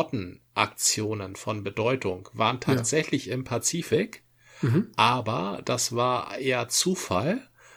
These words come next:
Speaker 1: weil die russische Flotte, die ist ja sehr disloziert aufgebaut, weil sie ja an drei Weltmeere oder an vier, wenn man den Arktischen Ozean mitnimmt,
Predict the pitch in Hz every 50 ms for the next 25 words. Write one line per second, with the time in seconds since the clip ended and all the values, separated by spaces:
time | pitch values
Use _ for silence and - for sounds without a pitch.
0 | - _ - 104 101 104 113 110 113 127 139 151 170 185 180 - - 117 110 -
1 | - 135 - - 143 127 - - 127 - - - 120 120 123 123 - 160 190 233
2 | 262 - _ _ - - 104 - 104 101 - - - 104 101 101 95 101 104 104
3 | 107 107 104 - _ _ _ _ - 127 127 123 - - - 127 131 131 - -
4 | - - - - - 147 147 143 139 - - 107 117 113 - - 151 135 - 135
5 | 147 180 220 233 - - - 107 107 107 110 104 104 98 95 85 104 101 101 -
6 | 110 104 101 110 113 113 104 95 110 117 127 - 135 131 123 117 113 107 98 92
7 | 98 95 - - - 170 185 202 226 262 - - 104 110 110 113 120 117 113 98
8 | 92 - 113 107 98 113 117 - - 123 113 - 113 107 127 117 - - 123 110
9 | 110 120 117 - - 131 135 147 -